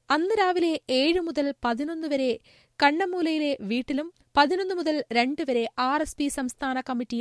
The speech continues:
ഓഫീസിലും പൊതുദർശനത്തിന് വെക്കും. ആർ എസ് പി വിദ്യാർത്ഥി സംഘടനയായ പി എസ് യുവിനിടെയായിരുന്നു പൊതുരംഗത്തേക്ക് വന്നത്. കെ ബാലകൃഷ്ണന്റെ കൗമുദിയിൽ പത്രപ്രവർത്തകനായിരുന്നു. ദേവസ്വം ബോർഡ് കോളേജിൽ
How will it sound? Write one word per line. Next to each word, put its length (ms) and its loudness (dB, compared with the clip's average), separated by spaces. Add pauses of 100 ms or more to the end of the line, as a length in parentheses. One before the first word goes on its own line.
ഓഫീസിലും 540 -4 (120)
പൊതുദർശനത്തിന് 800 -2
വെക്കും. 240 -12 (140)
ആർ 200 10
എസ് 160 0
പി 120 8 (140)
വിദ്യാർത്ഥി 580 2
സംഘടനയായ 600 -2 (220)
പി 200 0
എസ് 220 -2
യുവിനിടെയായിരുന്നു 720 2 (360)
പൊതുരംഗത്തേക്ക് 720 -2
വന്നത്. 260 -8 (460)
കെ 100 4 (240)
ബാലകൃഷ്ണന്റെ 800 0 (180)
കൗമുദിയിൽ 720 0
പത്രപ്രവർത്തകനായിരുന്നു. 1040 -4 (360)
ദേവസ്വം 520 2
ബോർഡ് 240 0
കോളേജിൽ 460 2